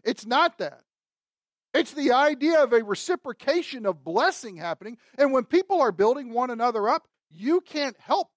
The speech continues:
for the glory of God to be the fruit that comes out of that. It just happens. Now,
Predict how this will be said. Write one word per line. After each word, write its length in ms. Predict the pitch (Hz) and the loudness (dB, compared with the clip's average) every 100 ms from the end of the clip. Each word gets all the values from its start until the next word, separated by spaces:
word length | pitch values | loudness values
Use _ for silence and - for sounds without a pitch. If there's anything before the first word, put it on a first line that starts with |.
| - | -6
for 100 | 214 | -4
the 120 | 190 | -4
glory 380 | 156 180 208 214 | -4 -4 -2 -4
of 140 | 170 | -4
God 340 | 175 190 220 | -2 0 -2
to 80 | 180 | -4
be 460 | 143 302 277 262 311 _ _ _ _ _ _ _ _ _ _ _ | -10 -8 -10 -12 -18 _ _ _ _ _ _ _ _ _ _ _
the 80 | 175 | -18
fruit 360 | - 359 359 | -4 -2 -2
that 100 | 165 | -6
comes 260 | - 196 214 | -16 -14 -8
out 160 | 240 349 | -8 -8
of 120 | 127 | -16
that. 160 | 113 _ _ _ _ _ _ _ _ _ _ | _ _ _ _ _ _ _ _ _ _ _
It 60 | 302 | -16
just 160 | 302 | -14
happens. 840 | - - 440 _ 110 _ _ - _ _ _ _ _ _ _ _ _ _ | -12 -8 -8 _ -20 _ _ -20 _ _ _ _ _ _ _ _ _ _
Now, 220 | 208 208 | -4 -4